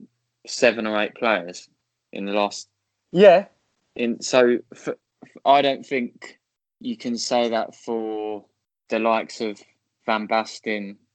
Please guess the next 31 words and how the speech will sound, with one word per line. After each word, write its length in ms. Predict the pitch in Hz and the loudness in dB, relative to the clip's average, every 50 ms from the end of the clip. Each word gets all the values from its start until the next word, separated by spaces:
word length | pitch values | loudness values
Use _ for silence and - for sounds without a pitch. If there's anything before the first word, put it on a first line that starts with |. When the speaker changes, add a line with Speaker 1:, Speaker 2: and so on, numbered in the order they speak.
| _ _ _ _ _ - | _ _ _ _ _ 2
Speaker 1:
David, 480 | 123 113 110 104 107 107 107 104 - | 2 2 2 2 0 -2 -4 -4 -6
Seedorf, 680 | - - - - - 117 107 104 104 98 101 98 98 95 _ _ _ | -10 -18 -16 -10 -4 -2 -2 -2 -2 -4 -4 -6 -8 -8 _ _ _
people 260 | - - 104 - 101 101 | -10 -10 -10 -6 -2 -2
like 140 | 98 - 82 | -2 0 0
that. 180 | 101 92 90 - _ _ _ _ _ _ _ _ - | -2 -4 -4 -6 _ _ _ _ _ _ _ _ -10
In 160 | - 98 101 | -8 -8 -6
terms 320 | - - 123 123 120 113 120 | 0 2 2 2 2 0 -4
of 100 | 113 107 | -2 2
where 200 | 123 120 117 110 | 4 4 4 4
they 140 | 113 113 113 | 4 4 4
are 200 | 113 113 107 110 | 2 2 0 -2
in 80 | 107 | -4
their 180 | 107 107 104 - - | -6 -6 -6 -4 -2
era, 400 | 117 110 104 92 87 87 98 101 _ _ _ _ _ _ _ _ - | 0 0 0 -2 -4 -10 -12 -14 _ _ _ _ _ _ _ _ -14
I, 80 | 113 104 - _ _ _ _ - | -14 -14 -14 _ _ _ _ -6
yeah. 300 | 123 120 110 98 95 - - | -2 0 0 0 -2 -4 -12
So 320 | - - 117 107 107 107 - | -12 -6 -4 -4 -4 -4 -6
yeah, 300 | - 123 117 104 98 95 98 107 | -4 -2 -2 -2 0 0 0 0
I 60 | 107 | -2
think 260 | - - 127 110 - | -2 -6 -10 -8 -6
Robin 320 | 107 117 110 101 113 101 | -6 -6 -4 -4 -4 -6
at 140 | 101 - - - | -6 -6 -6 -2
five, 480 | - 117 110 101 98 98 98 95 - _ _ _ _ _ _ _ _ _ | 0 2 4 4 2 0 -4 -8 -14 _ _ _ _ _ _ _ _ _
based 320 | - 113 113 110 107 - - | -4 -2 0 -2 -2 -4 -8
off 160 | 113 - - | -8 -8 -6
of 80 | 110 107 | -4 -2
that, 200 | 110 107 - - | -2 -2 -2 -4
really. 480 | 98 92 92 90 92 95 101 104 - _ _ - - | -8 -10 -8 -8 -8 -8 -8 -10 -12 _ _ -10 -8
I 40 | 107 | -4
mean, 340 | 110 117 120 120 123 - - | -2 -2 -2 -2 -2 -4 -6
he, 180 | - 135 123 | -6 -6 -6